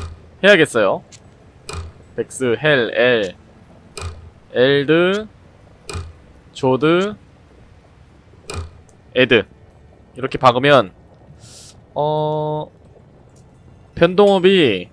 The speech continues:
증댐이 삼백오십에서 사백. 그러면은 요게 중간치네요?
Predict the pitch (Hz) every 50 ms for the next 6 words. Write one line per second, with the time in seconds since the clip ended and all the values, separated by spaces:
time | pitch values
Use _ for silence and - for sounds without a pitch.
0 | _ _ - - - - - - _ _ _ _ - - 165 170 190 202 190 214
1 | 214 208 208 208 208 202 196 180 143 - - 226 240 240 233 214 208 180 180 175
2 | 151 120 - 117 110 117 110 101 90 - - - _ _ - _ _ _ - -
3 | - - - - - - - _ - _ _ _ _ _ - - 147 151 151 151
4 | 147 147 143 143 139 127 117 113 113 113 113 123 123 120 113 107 98 87 - -
5 | - 165 185 233 233 196 - 151 123 120 156 190